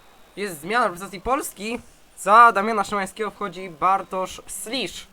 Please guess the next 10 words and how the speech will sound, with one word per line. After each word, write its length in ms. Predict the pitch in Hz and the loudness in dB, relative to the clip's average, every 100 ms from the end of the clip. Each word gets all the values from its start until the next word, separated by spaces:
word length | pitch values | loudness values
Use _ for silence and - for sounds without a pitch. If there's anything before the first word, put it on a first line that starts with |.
| - - | -18 -12
Na 100 | 156 | -2
taki 260 | 214 220 | -2 -2
mecz 260 | 226 247 - | -4 -4 -4
to 240 | 220 214 - - - 147 - | -2 -2 -2 -20 -20 -16 -8
dość 160 | 214 | -8
ciekawy 440 | - 247 262 214 180 | -6 0 4 4 2
debiut. 1400 | 180 175 220 277 294 311 330 339 339 339 339 339 330 - - - - - - - | -2 -2 0 4 6 8 8 6 6 6 6 6 2 0 -12 -14 -18 -20 -16 -2
Obronił 460 | 233 262 294 294 | -2 6 6 6
to 140 | 285 277 | 0 -2
Szczęsny. 680 | - 294 294 285 220 190 | 2 4 4 0 -4 -6